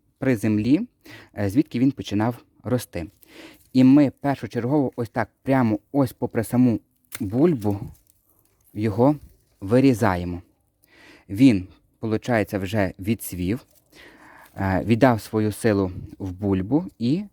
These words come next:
Наростив ось такі от нові дітки. Ми вирізаємо першочергово всі ось так попри саму бульбу. Ці квітоноси вже нам не потрібні, вони практично, як то кажуть, вже безтолкові.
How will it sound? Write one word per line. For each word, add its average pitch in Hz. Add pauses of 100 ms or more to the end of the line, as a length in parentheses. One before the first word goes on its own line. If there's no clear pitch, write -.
(340)
Наростив 110
ось 107
такі -
от 156
нові 113 (380)
дітки. 92 (300)
Ми 123
вирізаємо 120 (300)
першочергово 120
всі - (240)
ось -
так -
попри 285
саму 233
бульбу. 90 (500)
Ці 139
квітоноси 127
вже 110 (920)
нам 110
не 113
потрібні, 127
вони 117
практично, -
як 101
то 92
кажуть, 113
вже 104 (460)
безтолкові. 95